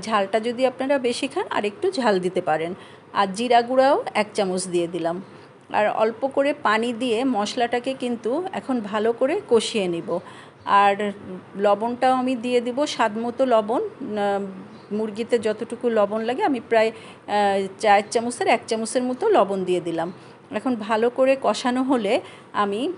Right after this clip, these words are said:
উম, মুরগিতে আলুও দিব। আমার আলু, আহ, দিলে কিন্তু খুব ভালো লাগে, এই জন্য আমি সবসময় আলু দিই। আর হে যে এক দুইটা আলু কেটে নিয়েছি। আর হচ্ছে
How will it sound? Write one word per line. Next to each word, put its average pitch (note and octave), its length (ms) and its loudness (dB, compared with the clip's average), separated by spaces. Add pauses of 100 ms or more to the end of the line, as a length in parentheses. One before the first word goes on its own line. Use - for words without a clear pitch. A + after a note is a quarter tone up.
(100)
উম, G3+ 320 -2
মুরগিতে G#3+ 440 -4
আলুও A#3+ 540 2
দিব। G#3 320 -2
আমার A3+ 280 0
আলু, A3+ 520 0
আহ, G#3 60 -4 (500)
দিলে A3+ 200 0
কিন্তু A#3 280 -4
খুব A#3+ 240 -4
ভালো G#3 240 0
লাগে, G#3+ 280 0
এই B3+ 60 -2
জন্য A3 240 -4
আমি G#3+ 180 -2
সবসময় A3 460 -2
আলু G#3 220 0
দিই। C4+ 200 0 (400)
আর F#3+ 300 2
হে G#3+ 180 -4
যে G#3+ 200 -4
এক G#3+ 160 -2 (180)
দুইটা A3 480 2
আলু G#3+ 180 2
কেটে A#3+ 300 -4
নিয়েছি। B3 500 -4 (300)
আর G3+ 300 4 (100)
হচ্ছে A3+ 500 0